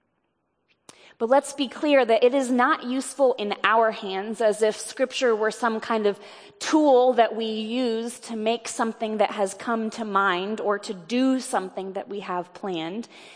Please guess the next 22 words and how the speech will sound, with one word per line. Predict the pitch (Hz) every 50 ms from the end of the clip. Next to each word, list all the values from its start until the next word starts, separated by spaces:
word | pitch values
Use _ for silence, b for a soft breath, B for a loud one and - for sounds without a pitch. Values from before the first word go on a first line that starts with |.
| B B B B B B B B B B _ _ _ _ _ _ _ _ _
It | - 277
is | 320 320 320 277 - -
actually | 240 262 302 - - - 320 320 302 294 277 277 262
useful | - 208 220 247 277 277 - - - - 277 262 247 240
for | 247 - 254 - 262 254 233 247 247 240 240 254 - - 202
the | 190 220 214
Spirit | - - - - - - - - 254 240 202 170 175 185 - - - - - - - - - - _ _ _ _ _ _ _ _ _ _ _ _ _ _ _ _ _ _ _
to | - 226 208
shape | - - - - 226 226 226 - - - _ _
us | 247 247 220 175 185 - - - - - - - - - - _ _ _ _ _ _ _ _ _ _ _ _ _ _ _ _ _ _ _ _ _ _ _ -
as | 208 214 202 233
we | 220 226 247 277 302 285
are | 233 202 196
taught | - - 208 180 165 - -
what | 185 170 185
is | 180 - -
true. | - - - 196 180 180 170 - _ _ _ _ _ _ _ _ _ _ _ _ _ _ _ _ _ _ _ _ _ _ _ _ _ _ _ _ _ _ _ _ _ _ _ _ _ _ _ -
It | 226 220 -
shows | - - - 285 262 254 254 262 226 277 -
us | - 247 262 269 247 - - - 269
when | 233 214 247 240 233 233 226 208 214
we | 254 277 294 302 311 311 311